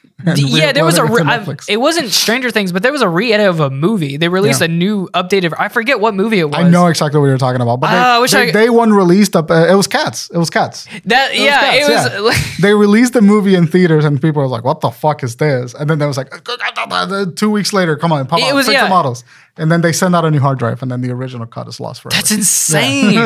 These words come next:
Speaker 1: <laughs>
Speaker 2: That's such an insane thing to do. Anyway,
Speaker 1: Yeah.
Speaker 2: um, but yeah, I just wanted to preference that. Uh,
Speaker 1: Yeah.
Speaker 2: but moving on, um, Instagram changing up apparently.
Speaker 1: So, and this is a, this is a thing. I don't know if you saw my tweet about it.
Speaker 2: I did see.
Speaker 1: Yeah.
Speaker 2: Yeah. You,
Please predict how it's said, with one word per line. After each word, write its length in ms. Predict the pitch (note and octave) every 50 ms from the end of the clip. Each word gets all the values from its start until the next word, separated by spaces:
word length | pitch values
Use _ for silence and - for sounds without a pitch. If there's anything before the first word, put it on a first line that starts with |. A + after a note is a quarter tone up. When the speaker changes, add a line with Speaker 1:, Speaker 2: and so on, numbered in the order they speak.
| G#3 F#3
Speaker 1:
<laughs> 220 | A3+ G#3+ G3+ -
Speaker 2:
That's 320 | G3+ G3+ E3+ G3 G3+ G#3 -
such 180 | C4 B3+ -
an 120 | B3+ A3 G#3+
insane 360 | - - - G#3+ G#3+ G#3+ G#3
thing 200 | A3 G#3 G3 F#3
to 60 | F3+
do. 260 | F3+ G3+ F3+ D3+ B2+ - - _ _ _ _ _ _ _
Anyway, 460 | G3+ G#3 G#3+ F#3+ D#3 C#3+ C3 - - -
Speaker 1:
Yeah. 360 | D#3+ C#3+ D#3 D#3 D3 C#3+ C#3
Speaker 2:
um, 180 | C3+ C3 C3+ C3+
but 200 | D#3+ D#3+ D#3 D3
yeah, 260 | E3 D#3+ D3+ C#3+ - - - -
I 60 | D#3+
just 140 | E3+ D#3+ F#3
wanted 160 | F#3+ F3 E3
to 20 |
preference 400 | D#3 - F3 D#3+ - D3+ C#3+ -
that. 300 | - C#3 C3 B2+ - - _
Uh, 200 | - D3 C#3+ D3 D3
Speaker 1:
Yeah. 40 | C#3
Speaker 2:
but 260 | C#3+ D#3 F#3 F3 D#3+
moving 280 | E3+ F#3 F#3 F3+ F3+ E3+
on, 360 | E3+ E3 E3 E3 E3 D#3+ - -
um, 520 | - D3+ D3 C#3+ C#3+ C#3+ C#3 C#3 C#3 C#3 - _ -
Instagram 400 | D3+ F3 F3+ G#3+ G3+ G#3 G#3 G3+
changing 280 | - A#3 A3 A3 A3+ A3+
up 140 | A#3 A#3 A#3
apparently. 460 | A3+ - B3+ B3+ B3+ B3+ C4 C4 C4+ - _ _
Speaker 1:
So, 220 | - - G#3 G#3+
and 200 | - G3+ A3+ A3 -
this 300 | G3+ F#3 E3+ A3 C4+ D4+
is 120 | D#4+ C#4
a, 80 | A3 F3
this 180 | E3 G#3+ C4
is 100 | D4+ C4+
a 80 | A3+ E3+
thing. 240 | - F3+ E3+ D#3 -
I 80 | D3 F3+
don't 120 | A3+ A3+
know 100 | G#3 F#3
if 80 | F3 D3+
you 80 | D3+
saw 140 | C3 - D3+
my 120 | C3+ B2+ A#2
tweet 200 | - - C#3 A#2+
about 240 | A#2 A2 G#2+ G#2+ A#2
it. 100 | A#2 - _ _ _ _ -
Speaker 2:
I 80 | F#3 F#3+
did 180 | A#3 B3 -
see. 240 | - - G3 F3 D3+
Speaker 1:
Yeah. 220 | D3 E3 D3+ C#3+
Speaker 2:
Yeah. 120 | E3+ D#3+ C#3
You, 240 | C#3 C#3 C#3 C#3